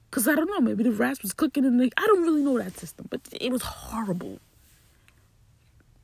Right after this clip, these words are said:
I recently found out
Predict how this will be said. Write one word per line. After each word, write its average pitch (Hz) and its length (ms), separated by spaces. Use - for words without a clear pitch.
I - 80
recently 294 540
found 214 420
out 185 340